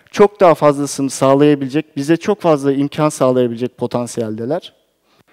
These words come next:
Elektrikli otomobillerde otonom sürüş teknolojisinden bahsetmek istiyorum. Bu çünkü su götürmez bir gerçek, gerçekten ileri bir teknoloji. Otonom sürüşü kısaca tanımlayacak olursak,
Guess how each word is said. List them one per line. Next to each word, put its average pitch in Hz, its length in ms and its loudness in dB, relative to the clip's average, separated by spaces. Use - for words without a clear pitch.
Elektrikli 190 640 2
otomobillerde 196 720 2
otonom 175 480 -4
sürüş - 400 -8
teknolojisinden 147 760 -2
bahsetmek 123 480 -6
istiyorum. 156 440 -8
Bu 156 60 -20
çünkü 180 360 -10
su - 240 -18
götürmez 170 480 -4
bir 160 80 -20
gerçek, 151 360 2
gerçekten 165 560 2
ileri 147 300 4
bir 165 40 -6
teknoloji. 131 680 -4
Otonom 240 240 -2
sürüşü 226 460 -6
kısaca 220 400 0
tanımlayacak 202 640 -2
olursak, 202 400 -4